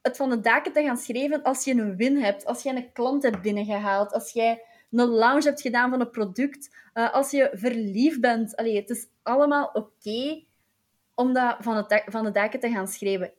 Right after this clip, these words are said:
Jij mag dat gaan benoemen, want daar zit net die kracht in. In het benoemen van je gevoelens en niet in het,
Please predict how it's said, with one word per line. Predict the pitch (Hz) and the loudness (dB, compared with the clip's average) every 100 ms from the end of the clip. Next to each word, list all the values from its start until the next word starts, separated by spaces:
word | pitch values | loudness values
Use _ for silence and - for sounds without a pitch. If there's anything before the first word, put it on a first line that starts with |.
| _ | _
Jij | 233 240 | -2 0
mag | 277 | -2
dat | 285 | -2
gaan | 277 214 | -2 -2
benoemen, | 196 190 233 370 523 _ _ _ _ _ _ _ | -2 -2 -2 -4 -6 _ _ _ _ _ _ _
want | 233 247 254 - - | 0 2 0 -6 -6
daar | 220 277 | 0 2
zit | 320 | 2
net | 262 285 | 0 0
die | 240 - | 0 -6
kracht | - 240 294 - | -4 -2 -2 -4
in. | 196 190 185 - _ - | -6 -6 -8 -14 _ -2
In | 247 | 0
het | 254 208 | 0 -2
benoemen | 226 214 269 339 | 0 2 2 2
van | 330 285 | 2 2
je | 233 | 2
gevoelens | 202 202 240 262 226 | 0 -2 -2 -2 -4
en | - 208 | -4 -2
niet | 220 262 | 0 0
in | 277 | 0
het, | 277 269 - | 0 -2 -10